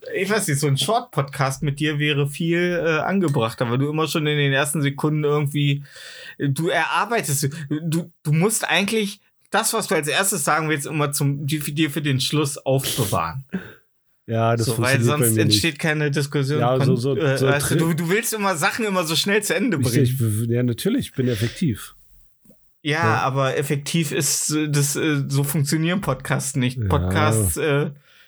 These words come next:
Speaker 1: ne?
Speaker 2: Jetzt muss ich mir da, ey, ey, ey, erst wollen sie mir sagen, dass ich keine pinken Pullover tragen kann, jetzt wollen sie mir sagen, ich darf einen Podcast nicht so machen. Wo, wo führt das denn noch hin?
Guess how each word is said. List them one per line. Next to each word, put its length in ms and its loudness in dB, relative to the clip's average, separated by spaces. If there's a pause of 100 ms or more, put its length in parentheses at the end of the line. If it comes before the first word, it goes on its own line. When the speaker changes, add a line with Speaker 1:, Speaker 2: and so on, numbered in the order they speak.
(420)
Speaker 1:
ne? 300 0 (320)
Speaker 2:
Jetzt 220 -2
muss 120 0
ich 60 -2
mir 120 2
da, 160 2
ey, 180 2
ey, 460 0
ey, 120 0 (120)
erst 260 -2
wollen 140 2
sie 60 0
mir 100 0
sagen, 260 0
dass 160 0
ich 100 -2
keine 240 0
pinken 320 -2
Pullover 380 0
tragen 320 -2
kann, 160 0
jetzt 160 0
wollen 140 2
sie 80 2
mir 100 2
sagen, 260 0
ich 120 -2
darf 160 0
einen 80 -6
Podcast 420 -2
nicht 140 0
so 100 0
machen. 280 -2
Wo, 300 0
wo 120 0
führt 300 -2
das 100 -2
denn 160 0
noch 120 0
hin? 300 0